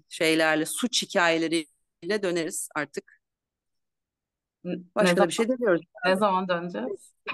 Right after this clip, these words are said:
Speaker 1: Sezona dönüşüm bilmiyoruz. Ne kadar yalvarılırsa o kadar erken.
Speaker 2: <laughs> Arkadaşlar, ağırlıklı olarak Olcay'a yazın. Benim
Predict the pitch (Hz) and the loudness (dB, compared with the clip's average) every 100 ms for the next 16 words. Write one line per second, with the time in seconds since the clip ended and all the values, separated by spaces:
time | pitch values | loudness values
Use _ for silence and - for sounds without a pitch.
0 | 190 - 180 175 240 233 185 - 165 156 | -10 -4 -2 2 2 2 -2 -2 -2 -2
1 | 226 226 175 151 156 202 214 180 175 170 | 0 0 0 0 -2 -4 0 2 2 2
2 | 170 165 170 170 208 - 233 190 170 160 | 0 0 -2 -2 -6 -6 -4 0 2 2
3 | 196 - - - 392 480 453 381 508 - | 4 4 4 6 6 6 8 6 6 2
4 | - - 240 240 - 220 _ - 233 247 | 0 0 -2 0 -2 -2 _ -14 -4 0
5 | 330 277 247 - - - 170 175 208 202 | 2 0 -8 -12 -4 2 2 4 2 6
6 | 147 175 180 180 190 180 185 165 175 175 | 6 6 4 2 4 6 6 4 4 2
7 | 185 185 165 160 165 170 175 175 | 0 0 -2 -4 -10 -2 2 2